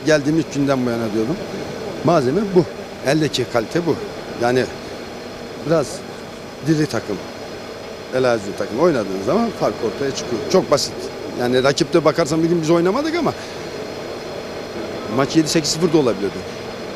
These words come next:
Stoperimiz Allah diyor, sağ bekimiz Allah diyor, sol bekimiz Allah. Herkes bir final pası verdi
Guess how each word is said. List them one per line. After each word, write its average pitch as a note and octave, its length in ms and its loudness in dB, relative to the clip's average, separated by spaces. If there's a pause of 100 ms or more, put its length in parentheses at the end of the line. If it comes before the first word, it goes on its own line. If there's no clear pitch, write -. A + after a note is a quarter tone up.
(380)
Stoperimiz E3 580 2
Allah C3 220 4 (140)
diyor, A2 140 0
sağ D3 240 2
bekimiz D3 320 0
Allah B2 220 4 (160)
diyor, A2 140 0
sol D3 240 2
bekimiz C#3+ 320 0
Allah. B2 60 2
Herkes F3 400 2
bir F3 80 0 (560)
final F3 240 6
pası C#3+ 280 -2
verdi F#3 260 2